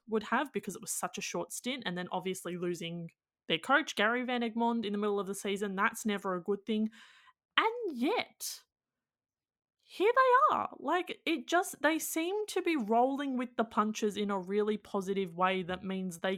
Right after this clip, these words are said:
continue to play good football and are grabbing wins like this. So, I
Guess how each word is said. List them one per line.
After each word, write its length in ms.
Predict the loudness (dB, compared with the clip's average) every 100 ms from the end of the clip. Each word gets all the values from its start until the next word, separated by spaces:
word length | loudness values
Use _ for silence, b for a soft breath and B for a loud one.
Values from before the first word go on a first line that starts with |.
| -4
continue 760 | -2 -2 -4 -6 -2 -2 -2 -4
to 160 | -8
play 300 | -6 -4 -4
good 260 | -2 -4 -4
football 640 | -10 -12 -6 -4 -4 -4 -10 b b b b _
and 160 | 2
are 140 | 4 0 -6 _ -12
grabbing 760 | 0 6 6 6 -2 -2 -6 -10
wins 560 | -8 -6 -4 -4 -6 -6
like 300 | -2 -2 -2
this. 300 | -2 -2 0
So, 240 | -4 0 2
I 300 | 4 2